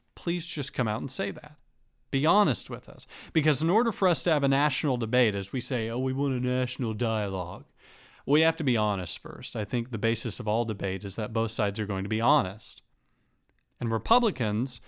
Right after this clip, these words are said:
when it comes to the gun control debate, or conservatives in general, we're generally honest about the facts and statistics about gun control and how it's not effective. But the left is not honest in their intentions.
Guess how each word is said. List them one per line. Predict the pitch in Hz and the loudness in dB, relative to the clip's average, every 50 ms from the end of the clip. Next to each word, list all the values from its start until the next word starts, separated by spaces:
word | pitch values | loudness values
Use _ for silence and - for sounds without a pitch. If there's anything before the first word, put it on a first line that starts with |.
| - - _ _ | -20 -20 _ _
when | - 123 123 | -2 -2 -2
it | 120 | 0
comes | - 131 123 120 - - | 0 0 0 0 0 -2
to | 127 | -4
the | 120 117 | -6 -2
gun | 110 139 156 170 151 | 0 0 0 0 -2
control | - 123 - - 113 101 | -4 -8 -4 -2 -2 -2
debate, | 95 98 98 101 113 | 0 0 -2 -2 -2
or | 139 | -2
conservatives | 127 - - 110 101 - - 151 147 131 117 113 101 98 | -6 -6 -6 -4 -2 0 0 0 0 0 -2 -4 -2 -2
in | 113 104 | -4 -4
general, | 101 107 151 175 165 123 104 101 110 - - - - - - - - - _ | -2 -2 -2 -2 0 0 0 -2 -2 -6 -16 -20 -20 -20 -20 -20 -20 -10 _
we're | 151 175 | 2 4
generally | 180 156 151 147 131 127 135 139 147 151 | 4 6 4 4 6 6 4 4 2 2
honest | 156 165 190 233 262 240 - 104 - - - - - - _ _ _ _ _ _ _ _ _ _ _ _ | 2 2 4 4 2 2 0 -4 -6 -8 -8 -10 -12 -20 _ _ _ _ _ _ _ _ _ _ _ _
about | - 123 107 117 107 101 98 101 - - - - 165 | -2 0 2 2 2 2 0 -2 -6 -10 -14 -12 -6
the | 135 123 110 | -6 -6 -6
facts | - - 117 101 101 117 - - - | -2 -2 0 0 0 -2 -4 -4 -4
and | 147 139 | -4 -4
statistics | - - 156 135 - - 110 - - 147 143 - - | -2 -4 -4 -4 -2 -4 -2 -2 -4 -6 -6 -4 -4
about | 127 107 98 98 117 123 | -2 0 0 -2 -2 -4
gun | - 95 95 101 | -4 -4 -6 -4
control | - - 107 - - - 95 95 107 - | -6 -8 -8 -6 -4 -2 -2 -2 -2 -2
and | - 120 104 | -4 -6 -6
how | 90 101 98 95 | -6 -6 -6 -6
it's | 117 127 - | -4 -6 -4
not | - 104 95 101 | -4 -2 -2 -2
effective. | 120 - - 233 214 - - - - - - _ _ _ _ _ _ _ _ _ - - - - _ | -2 0 -2 -2 -2 -4 -10 -14 -16 -16 -18 _ _ _ _ _ _ _ _ _ -20 -20 -20 -8 _
But | - 135 131 | 0 0 2
the | - 127 | 2 2
left | 117 120 139 185 214 196 165 151 - - | 2 4 6 6 6 6 6 2 -2 -4
is | - 156 143 127 | -4 -4 -2 0
not | 156 170 190 220 214 | 2 2 4 4 4
honest | 185 127 110 104 104 110 123 - - - | 2 2 2 2 2 0 -2 -2 0 2
in | 131 | 2
their | 123 120 123 | 4 4 2
intentions. | 135 139 127 - 214 226 202 - - 101 90 90 107 127 - - - | 2 0 0 2 0 0 0 -2 -4 -8 -8 -10 -14 -16 -16 -16 -16